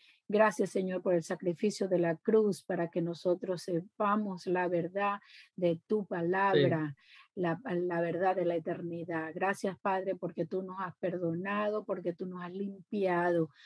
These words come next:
Speaker 1: de toda nuestra injusticia, por tu gracia. Tomamos esto y lo, en tu precioso nombre, Jesús.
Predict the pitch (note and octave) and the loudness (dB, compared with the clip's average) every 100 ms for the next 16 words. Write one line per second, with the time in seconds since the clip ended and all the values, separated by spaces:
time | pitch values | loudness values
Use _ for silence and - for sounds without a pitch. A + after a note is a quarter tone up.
0 | - - - - G3 F#3 - _ G#3 G#3+ | -20 -20 -12 -2 2 2 0 _ 4 6
1 | G#3+ G#3+ G#3 F#3+ G3 F3+ F#3+ E3+ - G#3 | 4 2 0 0 2 2 0 -2 -2 0
2 | G3 - F#3 D#3 - F#3+ F3+ - A#3 G3 | 0 0 -2 -4 0 2 2 4 6 6
3 | F3 D#3+ D3+ C#3 G3 D#3 - - _ - | 2 0 -2 -6 -8 -10 -14 -20 _ 2
4 | F#3 G3 G#3 A3+ G#3 G#3+ F#3 - - E3 | 2 4 2 2 0 -2 -2 -4 -4 -2
5 | E3+ F3+ F3+ - - F#3+ F3 E3 F3 F3+ | 0 0 -4 -6 -2 0 -2 -4 -2 -2
6 | D#3+ - G3+ G#3 G3+ A3+ G#3+ F#3 E3+ D#3+ | -2 -4 0 0 0 -2 -2 0 0 -2
7 | E3 D#3 E3+ - - E3 - - | -4 -6 -8 -8 -12 -12 -16 -20